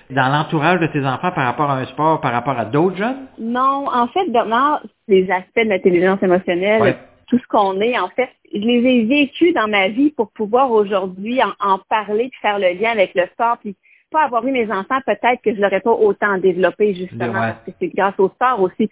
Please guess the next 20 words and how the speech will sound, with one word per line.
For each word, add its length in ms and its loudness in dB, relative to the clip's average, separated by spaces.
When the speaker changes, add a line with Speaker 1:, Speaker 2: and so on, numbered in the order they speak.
Speaker 2:
que 120 2
j'ai 200 0
pris 220 -2
conscience 640 -2
que 260 -2
ça 100 2
avait 180 4
vraiment 240 0
un 200 0
impact 400 -2
dans 120 2
notre 240 2
vie. 180 4
Puis 100 -6
grâce 240 0
à 80 2
mes 160 0
enfants, 300 0
de 100 -2
se 100 -18